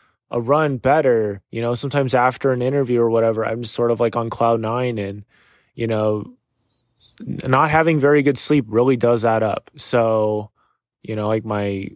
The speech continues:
overall physical health and everything's fine, but you don't have sleep,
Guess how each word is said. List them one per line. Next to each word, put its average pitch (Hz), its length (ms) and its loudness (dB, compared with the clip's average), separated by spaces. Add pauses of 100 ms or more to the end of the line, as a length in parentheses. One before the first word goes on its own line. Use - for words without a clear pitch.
(280)
overall 101 580 0 (440)
physical 127 520 2
health 123 360 2
and 120 100 -2
everything's 113 420 -4
fine, 117 440 -4
but 101 260 -2 (400)
you 131 100 2
don't 196 160 4
have 151 200 2
sleep, 139 480 0